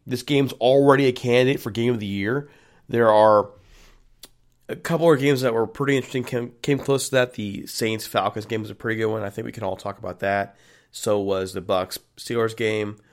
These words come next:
A lot of fun to watch those ones. But so this one's a little close to my heart, I know.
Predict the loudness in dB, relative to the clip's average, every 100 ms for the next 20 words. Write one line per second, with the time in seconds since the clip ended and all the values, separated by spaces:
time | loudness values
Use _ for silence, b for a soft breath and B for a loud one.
0 | b _ 0 0 -2 -6 -4 -2 -2 -4
1 | -8 -8 -8 -8 -8 -12 _ _ _ _
2 | _ -4 -2 -2 -2 0 0 0 0 0
3 | -2 -2 -4 -2 2 2 0 -4 -4 -4
4 | -4 -6